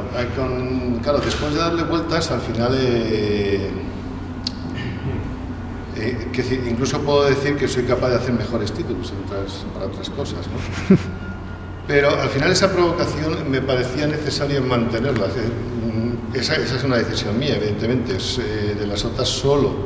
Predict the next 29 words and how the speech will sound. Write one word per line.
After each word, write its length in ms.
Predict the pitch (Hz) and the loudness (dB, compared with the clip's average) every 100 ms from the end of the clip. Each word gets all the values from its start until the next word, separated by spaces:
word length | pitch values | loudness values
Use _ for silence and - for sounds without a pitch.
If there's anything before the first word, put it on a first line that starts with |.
| - - - - | -4 -6 -6 -4
mantenía 460 | 101 98 104 117 120 | -4 -2 0 0 2
eso 300 | 120 - 120 117 - - - | 0 0 -2 -4 -6 -8 -6
en 120 | 107 | -4
el 100 | 104 | -2
inicio 380 | 101 104 110 131 | 0 0 0 2
de 100 | 139 | 2
su 160 | - 113 | 0 -2
memoria, 440 | - 131 135 - 98 | -2 0 0 0 -2
no 80 | 101 | -4
como 220 | 120 110 - | -4 -4 -4
título 380 | 139 - 98 98 | -4 -6 -6 -6
de 120 | - | -4
la, 100 | - - - - - - | -2 -4 -6 -8 -8 -6
de 80 | - | -4
la, 80 | - 202 | -4 -4
ni 60 | - | -6
siquiera 340 | - - - | -6 -6 -4
de 100 | 196 | -4
la 80 | 196 | -4
memoria, 360 | 190 123 - - | -2 -2 -2 -2
¿no? 120 | - | -4
Eran 220 | - 110 - 101 | -4 -4 -6 -6
las 140 | 95 | -6
viviendas 360 | 101 110 120 117 | -4 -2 0 0
de 80 | |
la 80 | 110 | -2
calle 240 | 110 101 98 | -2 -2 -4
Prior, 300 | 87 87 85 | -4 -6 -4
¿no? 80 | 92 | -6